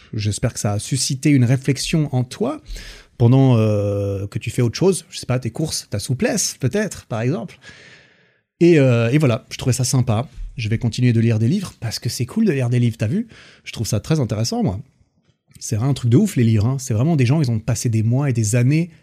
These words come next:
à condenser tellement de travail dans un seul petit livre. C'est quand même con de s'en priver, tu vois. Tu peux tellement apprendre des autres, euh, sans avoir besoin toi-même de faire, euh, trois ans de recherche. C'est cool. J'ai lu un autre livre, là, il y a pas longtemps. Un livre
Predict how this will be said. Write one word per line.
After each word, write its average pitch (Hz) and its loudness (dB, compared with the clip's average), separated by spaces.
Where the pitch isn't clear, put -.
à - -20
condenser 131 4
tellement 160 0
de 139 0
travail 139 2
dans 113 2
un 147 2
seul 143 0
petit 127 -4
livre. 175 0
C'est - -6
quand 117 -2
même 107 0
con 131 0
de 123 0
s'en 110 -2
priver, 208 -2
tu - -6
vois. 180 -4
Tu - -18
peux 120 -2
tellement 170 0
apprendre 131 0
des 123 4
autres, 139 2
euh, 101 0
sans 135 2
avoir 135 4
besoin 131 4
toi-même 127 2
de 107 -2
faire, 107 -4
euh, 101 -8
trois 104 -4
ans 107 0
de 101 -2
recherche. - -8
C'est - -2
cool. 113 0
J'ai 117 2
lu 151 4
un 113 2
autre 185 0
livre, 143 0
là, 107 -2
il 107 -2
y 104 -2
a 98 -4
pas 156 -2
longtemps. 127 -4
Un 110 -2
livre 104 -4